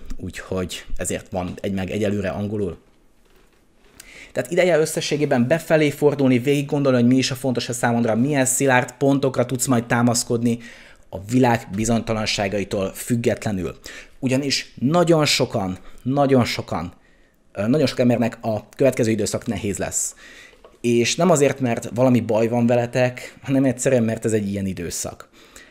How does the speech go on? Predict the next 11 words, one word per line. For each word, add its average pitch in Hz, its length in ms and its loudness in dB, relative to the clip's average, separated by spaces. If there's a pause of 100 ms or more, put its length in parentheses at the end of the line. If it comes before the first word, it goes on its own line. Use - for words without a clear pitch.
(120)
Tehát 117 380 0
nagyon 143 280 4
fontos, 131 300 0
hogy 131 80 2
ezt 117 120 0
ne 143 80 2
vegyétek 123 400 2
magatokra, 120 840 2
ne 123 120 0
gondoljátok 123 540 2
úgy, 120 260 -2